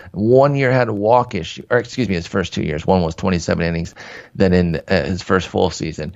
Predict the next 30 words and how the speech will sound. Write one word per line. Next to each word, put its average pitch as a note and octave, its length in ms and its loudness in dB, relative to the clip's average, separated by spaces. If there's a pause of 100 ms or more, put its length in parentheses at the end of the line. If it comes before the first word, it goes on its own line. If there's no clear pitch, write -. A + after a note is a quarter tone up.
(240)
But A2+ 140 4
other C3 120 6
than B2+ 100 4
that, B2 180 4
he's A#2+ 120 -4
just A#2 140 -6
been A2+ 160 -2
so B2+ 220 2
rock G#2+ 300 2
solid. F2 320 -4
So A#2 100 -12
this B2 160 -6
is A2+ 120 -4
not A#2 380 0
your, G#2+ 380 0 (340)
this B2 100 -8
is B2+ 100 -2
not C#3 240 0
your C#3 120 2
example A2+ 460 0
of F#2+ 80 -4
why G2+ 140 0
you G2+ 40 -2
don't G2 180 -4
buy F#2+ 140 -2
saves. F2+ 360 -6
If F#2 120 -8
you're G2 80 -2
saying A2 360 2
that, G2 280 2